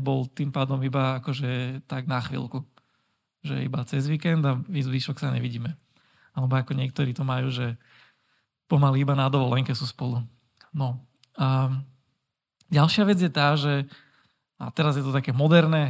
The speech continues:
hej, že to už Muhammad Ali bol taký, že proste všetko je to v tvojej mysli a že ty, keď si to proste vizualizuješ a si o tom presvedčený a ideš za tým a dáš do toho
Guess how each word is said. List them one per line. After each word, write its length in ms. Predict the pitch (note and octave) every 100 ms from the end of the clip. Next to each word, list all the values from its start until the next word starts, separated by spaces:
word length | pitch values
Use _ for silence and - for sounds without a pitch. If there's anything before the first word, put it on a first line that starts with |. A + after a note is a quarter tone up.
| B2+
hej, 80 | C3+
že 140 | C3+ B2+ A#2+ - _ _ _ -
to 80 |
už 140 | C3+ C3
Muhammad 400 | C#3 D3+ C3+ B2+
Ali 160 | C3+ D3+
bol 160 | C#3
taký, 320 | - C3+ -
že 240 | C3+ C3+ A#2+
proste 320 | - D#3 F3
všetko 220 | - -
je 80 | C#3+
to 80 | -
v 80 | C#3
tvojej 200 | D#3 C#3+
mysli 380 | E3 - F#3 F#3 F3+ - - - _ _
a 140 | C#3
že 80 | B2+
ty, 160 | C3+ D3+
keď 80 | D3
si 120 | D3
to 80 | C#3
proste 320 | C#3+ C3+ -
vizualizuješ 1040 | C#3+ D#3 E3+ E3 E3 D#3 D#3+ E3 D#3+ D#3+ -
a 320 | C#3+ C#3 C3+ C#3
si 160 | -
o 80 | C#3
tom 80 | D#3
presvedčený 720 | D#3 D#3+ D#3 E3 F3 E3 D#3+
a 60 | D3
ideš 220 | D#3 D3
za 100 | D3+
tým 240 | D3+ E3
a 80 | D3+
dáš 160 | D3 D3+
do 160 | D3+
toho 560 | D3 C#3+ D3 C#3+ C#3+ -